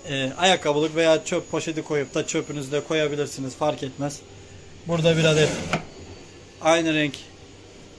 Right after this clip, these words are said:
perdemiz mevcut. Buraya ayakkabı koymak için yer açtık. Üç tane göz açtık. Gayet geniş ve derin oldu. Yine buraya sinekliğimiz gelecek. Yanlardan biraz geniş olması için buraya doğru meyil verdik.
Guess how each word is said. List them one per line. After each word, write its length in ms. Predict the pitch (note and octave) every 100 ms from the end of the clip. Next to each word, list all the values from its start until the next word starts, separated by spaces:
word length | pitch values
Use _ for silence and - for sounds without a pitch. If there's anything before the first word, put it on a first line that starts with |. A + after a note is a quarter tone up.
| -
perdemiz 500 | E3 D#3+ D#3+ D#3+ D3
mevcut. 400 | C#3+ C3+ C#3 D#3+ - - - -
Buraya 280 | D#3 F3 F3
ayakkabı 480 | E3+ E3+ - F3 E3
koymak 360 | E3+ E3+ E3+ C#3+
için 240 | - D#3+
yer 200 | D#3+ F3
açtık. 460 | E3 - - D#3 - - - - - - -
Üç 200 | E3+ D3+
tane 240 | - D#3 D3+
göz 240 | E3 D#3+
açtık. 380 | D3+ C3+ D#3+ -
Gayet 300 | E3 E3 E3 - - C#3+
geniş 380 | D3+ D#3+ D#3 D3+
ve 200 | D#3 C3+
derin 220 | D#3+ E3+
oldu. 380 | D#3 B2+ C3 E3 - - - - - - - - -
Yine 220 | D#3 F3
buraya 260 | E3 E3+ F3
sinekliğimiz 760 | - E3 F3 D3 E3+ F3 E3
gelecek. 440 | D#3 D#3 C#3 F3 F#3 - - - - - - - -
Yanlardan 560 | D#3 E3 E3+ E3 E3+
biraz 240 | E3 E3+ C#3+
geniş 300 | E3+ E3+ F3
olması 360 | E3+ E3+ -
için 300 | E3+ F3+ F3
buraya 260 | D#3 E3+ D#3+
doğru 220 | E3 F3
meyil 360 | D#3 D#3 F3 D#3
verdik. 420 | C#3+ C3+ F3+